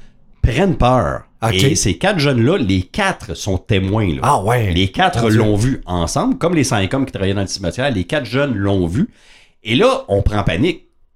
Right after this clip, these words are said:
Speaker 1: parce qu'on voit vraiment,
Speaker 2: Ben.
Speaker 1: c'est suffisamment clair et on a suffisamment l'impression qu'il y a quelque chose de menaçant. Les quatre, spontanément, les quatre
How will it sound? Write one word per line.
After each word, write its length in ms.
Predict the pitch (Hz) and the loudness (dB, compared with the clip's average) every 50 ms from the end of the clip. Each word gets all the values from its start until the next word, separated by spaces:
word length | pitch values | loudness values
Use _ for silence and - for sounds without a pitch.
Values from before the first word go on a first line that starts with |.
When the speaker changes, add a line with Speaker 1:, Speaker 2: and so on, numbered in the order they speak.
| _ _ - | _ _ -16
Speaker 1:
parce 160 | - - - | -14 -12 -6
qu'on 200 | - 107 107 98 | -2 0 0 0
voit 240 | 90 82 120 170 190 | 0 0 0 0 0
vraiment, 300 | 143 131 127 131 139 160 | 0 0 0 0 0 0
Speaker 2:
Ben. 80 | 127 - | -2 -2
Speaker 1:
c'est 260 | - - 92 - 110 | -2 0 0 2 2
suffisamment 760 | - - - - - 214 220 202 202 165 151 165 165 135 110 - - | 0 0 0 0 0 0 0 0 2 2 2 2 2 0 -2 -4 -4
clair 480 | - 113 107 117 - - 277 - 104 113 | -4 -2 0 0 0 0 -2 -2 -2 -2
et 80 | 104 98 | -2 -2
on 160 | 90 95 98 | -2 -2 -2
a 80 | 101 | -2
suffisamment 680 | 98 - - - - 180 156 151 131 123 139 170 175 - - _ _ _ _ | -4 -6 -8 -10 -12 -6 -4 -2 0 0 0 -2 -2 -4 -10 _ _ _ _
l'impression 680 | - 82 92 117 151 170 165 - 117 98 - - 165 | -6 -2 0 0 2 2 0 0 0 -2 -2 -2 -2
qu'il 120 | 165 - 104 | -2 -2 -4
y 20 | |
a 40 | - | -2
quelque 240 | - 104 95 - 98 | -2 -2 -2 -2 -2
chose 260 | - 160 170 127 113 | -2 -2 -4 -4 -4
de 100 | - 98 | -6 -6
menaçant. 720 | 87 87 98 127 151 170 143 92 82 - - - 120 143 - _ _ _ _ _ _ _ _ | -4 0 0 0 2 2 0 0 -2 -4 -4 -4 -6 -6 -6 _ _ _ _ _ _ _ _
Les 260 | - 85 104 113 110 | -4 0 0 0 0
quatre, 380 | 110 - 165 165 156 - - - | 0 0 -2 -2 -2 -6 -10 -16
spontanément, 720 | - - - - 196 196 - 175 165 143 123 110 117 139 | -18 -8 -2 0 0 2 2 2 2 2 2 2 2 0
les 220 | 147 113 92 87 82 | 0 0 0 0 0
quatre 320 | - - 139 135 - - | -2 -4 -6 -6 -8 -10